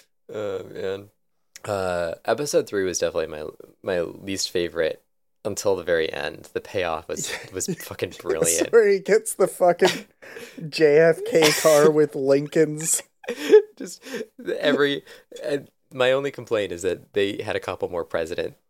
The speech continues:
Speaker 1: assassinations that they could have referenced.
Speaker 2: Uh, yeah,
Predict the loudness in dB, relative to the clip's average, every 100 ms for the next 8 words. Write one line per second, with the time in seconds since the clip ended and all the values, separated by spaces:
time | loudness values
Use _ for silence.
0 | -6 -4 -4 -6 -8 -10 -10 -10 -6 -4
1 | -4 -4 -6 -4 -6 -6 -6 -6 -4 -6
2 | -10 _ _ _ _ 4 6 6 6 6
3 | 6 4 4 2 0 _ _ _ _ -8
4 | -4 -4 -2 2 2 2 2 4 4 4
5 | 2